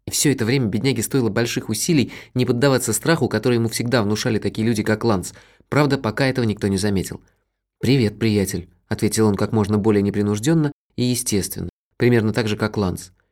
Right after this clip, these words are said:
Когда тот подошёл к нему размашистым шагом, Декстер поднял вверх ладонь для приветствия. «Как дела?» Сосед с улыбкой обменялся с ним рукопожатием. «Пытаюсь выжить. Да уж, парень, профессора здесь просто звери.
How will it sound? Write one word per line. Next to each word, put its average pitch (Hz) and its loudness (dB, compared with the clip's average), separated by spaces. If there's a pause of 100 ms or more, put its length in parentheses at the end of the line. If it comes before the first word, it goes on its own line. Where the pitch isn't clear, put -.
(180)
Когда 113 2
тот 120 0
подошёл 117 2
к - -8
нему 110 2
размашистым 113 0
шагом, 117 0 (160)
Декстер 131 0
поднял 117 2
вверх 120 0
ладонь 110 2
для 107 0
приветствия. 98 -2 (240)
«Как 107 -2
дела?» 98 0 (760)
Сосед 180 2
с - 0
улыбкой 131 4
обменялся 104 0
с - -8
ним 117 0
рукопожатием. 95 -4 (640)
«Пытаюсь 254 6
выжить. 120 4
Да 107 2
уж, 127 0
парень, 117 2
профессора 156 2
здесь 190 0
просто 165 2
звери. 131 4